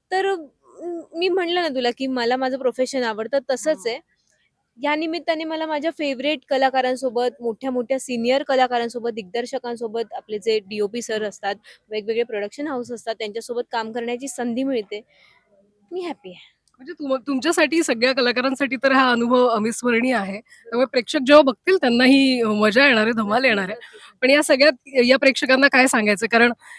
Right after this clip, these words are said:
Speaker 2: इतक्या वर्षांपासनं तुझ्या विविध भूमिकांना प्रेम देतायत किंवा तुझ्या मालिकांना प्रेम देतायत.
Speaker 1: <laughs> मी खरंच प्रेक्षकांचे मनापासून आभार मानेन, कारण माझ्या आत्तापर्यंतच्या प्रत्येक कॅरेक्टरवर ते नेहमीप्रमाणे जे प्रेम करत आले आहेत,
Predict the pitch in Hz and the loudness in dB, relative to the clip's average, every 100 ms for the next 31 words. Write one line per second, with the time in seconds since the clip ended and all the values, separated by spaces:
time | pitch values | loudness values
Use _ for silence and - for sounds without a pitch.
0 | - 247 - 277 277 247 226 294 277 269 | -10 0 6 8 8 6 6 6 6 4
1 | 247 233 226 220 233 226 262 254 233 233 | 4 0 2 0 2 2 4 4 4 2
2 | 240 254 - 208 208 202 - 196 196 - | 0 -2 -2 -4 -4 -10 -10 -10 -12 -14
3 | 208 208 220 208 220 277 269 233 208 196 | -14 -10 -6 -4 -2 0 -2 -2 -4 -4
4 | 190 185 180 _ _ - 453 480 - - | -8 -12 -18 _ _ -12 -10 -10 -14 -16
5 | - 247 254 240 247 247 240 - 240 226 | -8 -8 -2 -2 -2 -4 -4 -4 -6 -6
6 | 254 240 208 220 233 233 247 240 202 226 | -8 -8 -8 -10 -10 -12 -10 -10 -8 -8
7 | 226 214 208 226 - _ - _ - 226 | -8 -10 -12 -14 -18 _ -20 _ -8 -6
8 | 233 240 226 254 226 247 233 247 254 254 | -4 -6 -4 -4 -2 -2 0 -2 -2 -4
9 | 285 - 233 - 262 - 240 240 233 247 | -4 -6 -10 -4 -6 -2 -4 -4 -6 -4
10 | 247 240 254 262 240 _ _ _ _ _ | -4 -4 -2 -2 -2 _ _ _ _ _
11 | - 269 277 269 311 339 330 294 294 294 | -8 -4 -2 -2 -4 -4 -4 -2 -4 -6
12 | 247 320 320 - - - - 269 311 311 | -6 -6 -6 -12 -18 -14 -2 0 0 0
13 | 262 262 294 269 226 220 | 0 2 2 0 0 -2